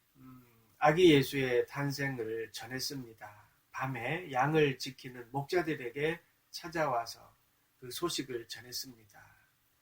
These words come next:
그때 하나님의 영광의 빛이 비춰지고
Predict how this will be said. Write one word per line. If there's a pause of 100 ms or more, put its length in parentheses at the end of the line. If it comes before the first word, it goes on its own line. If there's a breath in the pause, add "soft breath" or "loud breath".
(240)
그때
하나님의
영광의
빛이
비춰지고